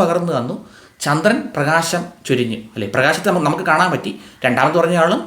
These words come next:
അറിവ് പകർന്നു, ആ അറിവിൽ നമുക്ക് കാണാൻ പറ്റി, അത് നമുക്ക് ഉള്ളിൽ കണ്ടു എന്നേ ഉള്ളൂ അല്ലേ, പുറത്തിരുട്ടാണെങ്കിൽ ഉള്ളിൽ കണ്ടു. ഇ-, ഇങ്ങനെയാണ്, ഇതാണ് ഈ ഗുരുവിനെ ചന്ദ്രനോ അല്ലെങ്കിൽ പൗർണമിയോ ആയിട്ടൊക്കെ ഉപമിക്കാൻ കാരണം. പറഞ്ഞ് മനസ്സിലായില്ലേ? അങ്ങനെയാണ് ഈ പൗർണമിയും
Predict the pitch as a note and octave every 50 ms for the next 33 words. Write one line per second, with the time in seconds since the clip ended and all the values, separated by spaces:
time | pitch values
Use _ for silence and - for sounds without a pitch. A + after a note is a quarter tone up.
0 | - D#3+ E3+ F#3+ G#3 F#3 F3+ F3 E3+ F3 F3+ F3+ E3+ F3 F3+ E3+ E3 F3 G3+ A3
1 | G#3+ G3+ F#3+ F#3 E3+ F3+ G3 F3 F3 F3 - - - - - D3+ F3 G3 G3+ G#3+
2 | G#3 - - G#3 G#3 A3+ A#3+ A#3+ A3 A3+ G#3 G3+ G#3+ G3+ G3 F3 C#3 A#2+ A2+ A#2
3 | G#2 F#2+ - - - - _ _ _ _ _ - B2 - - F#3 E3+ F3+ F3+ F#3
4 | F3 F3+ G#3 A3+ A3 A#3 A#3 A3+ G3 - D3+ C3+ A#2 - - - - - - _
5 | _ _ - - - - - _ _ _ _ _ F#3+ F3+ - - G#3 G#3+ B3 C#4+
6 | C#4+ B3 G3+ E3 D#3+ F#3 G#3 - - - - - F#3 G#3 B3 A#3+ G#3+ F#3 F3+ G#3+
7 | A3 F3+ F3+ F#3+ F#3 D#3 D3+ D#3 F3 G#3+ A3 F#3 - E3 - - - - - _
8 | - E3 D3 D3+ E3 F#3 G3+ G3 F#3 E3+ E3 D3+ C#3 C#3 D3+ D#3 D3+ D3+ C3+ C#3
9 | D3 D#3+ E3+ E3+ E3 E3+ E3+ D#3+ C3 B2 A#2+ C#3 B2+ C#3+ C#3+ C#3+ - - - -
10 | C3+ C#3 C#3+ F3 E3 - - B2 A#2 D#3 F3+ - A2+ A2 A2 A2 G#2 G#2+ - -
11 | - - _ _ _ _ _ _ _ _ _ _ _ _ _ _ - - B2 B2
12 | G#2 G2+ F#2+ F2+ F2+ F2 - - - - - - C#3+ F3+ A3+ A3 F3+ D3+ E3 F3
13 | E3+ - - B2+ B2+ C#3+ D#3 D#3 E3 D#3+ D#3+ D#3 D#3+ D#3+